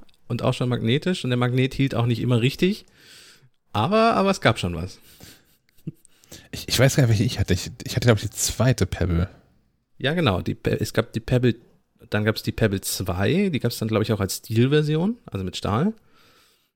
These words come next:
Speaker 1: Und dann kam die Pebble Time und dann kam die Pebble Time Round und dann war's vorbei.
Speaker 2: Ja, dann hab ich die zweite. Also nicht, nicht, nicht als, nicht in, nicht in Stahl, aber, ähm,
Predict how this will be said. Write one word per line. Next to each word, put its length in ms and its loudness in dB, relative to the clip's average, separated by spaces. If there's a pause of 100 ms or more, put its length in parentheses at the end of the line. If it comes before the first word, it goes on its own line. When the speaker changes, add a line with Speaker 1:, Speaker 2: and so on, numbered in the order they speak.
Speaker 1:
Und 180 -10 (120)
dann 220 2
kam 240 -2
die 100 -2
Pebble 300 0
Time 300 -2
und 80 -2
dann 120 -2
kam 180 -2
die 80 -2
Pebble 300 0
Time 320 -2
Round 420 2
und 220 -2
dann 180 0
war's 180 0
vorbei. 360 -4 (1800)
Speaker 2:
Ja, 80 2
dann 60 6
hab 80 6
ich 60 4
die 80 4
zweite. 440 2
Also 120 2
nicht, 140 4
nicht, 200 0
nicht 140 4
als, 200 4
nicht 180 0
in, 160 4
nicht 140 2
in 80 2
Stahl, 380 4
aber, 360 4 (500)
ähm, 420 4